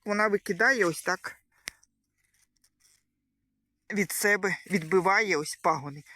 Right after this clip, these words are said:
Але, ну, не так вже геть-геть агресивно. Ну, побачимо, вона в мене два роки, а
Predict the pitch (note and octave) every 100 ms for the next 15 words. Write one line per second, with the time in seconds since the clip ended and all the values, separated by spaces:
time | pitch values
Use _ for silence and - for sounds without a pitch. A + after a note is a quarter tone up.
0 | - _ _ _ _ - - F#3 G#3 A#3+
1 | B3+ G3 G#3 G3+ G3 G#3+ - A#3 F#3+ F3+
2 | D#3+ F#3+ E3 D3+ E3 - - F3 C#3+ E3
3 | - B3 A#3+ D#3+ _ - E4+ E4 G#3+ B3+
4 | - F3+ D3 _ F3+ F#3+ G#3 G3 G3 F3+
5 | F#3+ A3 - - - - _ _ _ _
6 | - E3 D#3